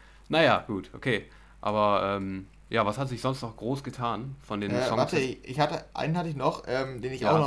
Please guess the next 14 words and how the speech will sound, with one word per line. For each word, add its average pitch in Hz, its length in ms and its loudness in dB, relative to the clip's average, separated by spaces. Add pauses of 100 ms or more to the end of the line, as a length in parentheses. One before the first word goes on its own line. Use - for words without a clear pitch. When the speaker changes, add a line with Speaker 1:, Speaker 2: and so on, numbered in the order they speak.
Speaker 2:
noch, - 60 -6
Speaker 1:
mal. 117 80 -4
Speaker 2:
äh, 120 260 -4
erwähnen 127 360 0
will, 151 200 2
so 143 200 -2
als - 360 -4
Song 131 220 -2
selbst. 131 380 -4 (240)
Das 120 160 -4
wäre 160 180 6
Unterwegs 170 640 0
von 123 200 -4
Kitschkrieg. - 680 -8